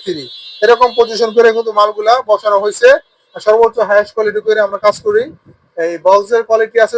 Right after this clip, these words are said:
রাবার ঢালাই, ওয়াটারপ্রুফ যে ঢালাইটা বলি, আর গর্জনের প্লাই লালটা, আর এখানে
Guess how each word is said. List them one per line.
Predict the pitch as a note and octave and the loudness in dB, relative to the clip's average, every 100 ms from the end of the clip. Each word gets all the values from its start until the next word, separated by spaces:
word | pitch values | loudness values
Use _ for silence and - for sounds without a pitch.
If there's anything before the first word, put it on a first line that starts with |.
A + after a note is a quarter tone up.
| A#3 | -2
রাবার | F#3 G#3 G#3 | 0 0 2
ঢালাই, | G3 G#3 A#3 D4 _ | 2 2 2 -2 _
ওয়াটারপ্রুফ | F#3 G3+ G#3 G#3 G#3 F#3+ | -4 0 0 0 -4 -4
যে | E3+ | -4
ঢালাইটা | F3+ F#3 F#3+ | -2 -2 -4
বলি, | G3 A3+ - _ _ - | -4 -4 -6 _ _ -10
আর | E3 D#3+ F#3 | -10 -4 -2
গর্জনের | G3+ G#3+ A3 G#3 | 0 -2 -4 -6
প্লাই | G3 G#3 A#3+ G#3+ | 0 2 2 2
লালটা, | F#3 F#3+ F3 G#3 C4 - _ _ _ - | 2 2 2 2 2 -4 _ _ _ -8
আর | F3+ | -6
এখানে | F3 | -4